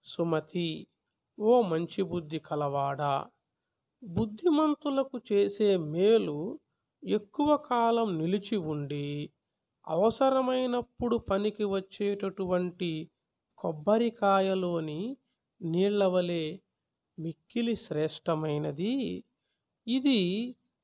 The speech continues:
గౌరవానికి మరియు గొప్ప సుఖానికి నిలయమైనదని భావం."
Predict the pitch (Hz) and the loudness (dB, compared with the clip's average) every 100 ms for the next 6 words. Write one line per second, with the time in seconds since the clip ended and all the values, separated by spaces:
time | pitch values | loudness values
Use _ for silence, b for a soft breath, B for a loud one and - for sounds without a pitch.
0 | - - 156 165 180 220 233 226 233 233 | -20 -8 0 4 6 8 8 8 6 4
1 | 233 - 254 277 285 _ _ _ - 165 | 0 -2 -2 -2 -6 _ _ _ -2 2
2 | 190 214 190 180 170 190 _ _ _ 165 | 4 2 0 0 -2 -4 _ _ _ -6
3 | 151 185 - - 240 - 170 - 196 214 | 0 0 0 -2 -2 -2 -6 -4 2 2
4 | 226 220 - 208 175 160 170 _ _ _ | 2 -2 -4 -4 -2 -4 -8 _ _ _
5 | _ - 160 165 190 202 175 170 170 165 | _ -8 -4 0 0 0 0 -2 -2 -4
6 | 160 165 175 160 151 165 _ _ _ _ | -2 0 0 0 -4 -8 _ _ _ _
7 | _ _ - 127 151 151 147 | _ _ -6 0 2 2 -2